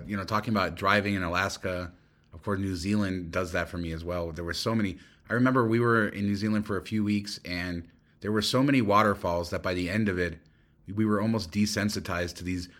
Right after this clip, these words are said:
amazing, spectacular waterfalls that, you know, I had never seen even, like, the smallest of these before. And then you see so many of them that you,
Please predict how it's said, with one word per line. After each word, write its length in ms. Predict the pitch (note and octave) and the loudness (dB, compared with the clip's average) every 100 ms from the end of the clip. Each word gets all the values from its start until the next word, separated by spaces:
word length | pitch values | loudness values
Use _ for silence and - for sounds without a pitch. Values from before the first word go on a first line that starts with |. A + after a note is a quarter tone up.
| _ - | _ -10
amazing, 720 | F2+ F2+ G#2 A2+ G#2 G2 F#2+ | -6 0 2 2 0 -2 -4
spectacular 800 | - F2+ - G2 F#2+ - F2+ F2 | -4 -6 -4 -4 -4 -2 -4 -2
waterfalls 640 | F#2 F2+ E2+ E2+ E2+ F2 | -2 -2 -2 -4 -4 -2
that, 260 | F2 E2 - _ _ _ _ | -2 -2 -8 _ _ _ _
you 100 | G#2 | -4
know, 60 | G2+ | 0
I 100 | G#2 | 2
had 100 | A2 | 6
never 280 | A2 G#2 G2+ | 6 6 2
seen 480 | - A2+ G2+ F2+ - _ _ - | 0 2 2 -2 -10 _ _ -6
even, 240 | A2+ A2 | -2 2
like, 200 | G2+ G2 | 2 2
the 80 | F#2+ | -2
smallest 540 | - G#2+ A2+ A2 G2+ | 0 4 6 4 2
of 80 | F#2+ | -2
these 360 | G2 F#2 F2+ F2 | -2 -2 -4 -6
before. 460 | F#2+ F2+ F#2+ F#2 | -6 -4 -2 0
And 120 | F2+ F#2 | 0 0
then 120 | F#2 | -2
you 60 | F#2 | -4
see 180 | A2 | -4
so 220 | G#2+ G#2+ G#2 | -2 0 2
many 220 | G2+ G2+ | 2 0
of 100 | F2 | -2
them 160 | F2+ F2+ | -4 -4
that 120 | F2 | -4
you, 260 | F#2 F2 | -6 -6